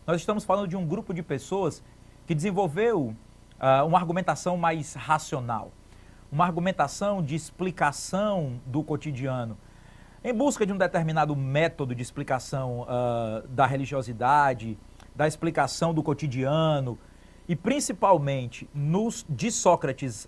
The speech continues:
adiante, uma preocupação de explicar o homem, uma explicação de usar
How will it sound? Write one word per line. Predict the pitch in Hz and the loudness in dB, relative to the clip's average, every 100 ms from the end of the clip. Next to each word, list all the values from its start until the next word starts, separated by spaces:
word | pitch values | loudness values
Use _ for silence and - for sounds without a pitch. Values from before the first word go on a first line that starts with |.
| - | 2
adiante, | 165 139 151 170 208 - - - | 2 4 0 0 -2 -8 -20 -14
uma | - 175 | -2 0
preocupação | 175 180 - 160 - 180 | 4 2 4 0 0 -2
de | 165 | -4
explicar | 170 156 151 151 175 | -4 -8 -4 -2 -2
o | 175 139 | 0 2
homem, | 139 127 107 95 - - - - - | 2 0 -4 -10 -18 -20 -20 -20 -6
uma | 143 | -4
explicação | 156 170 180 151 - 190 | -4 -2 0 0 0 -2
de | 180 | -2
usar | 156 - 147 147 | -2 0 0 -2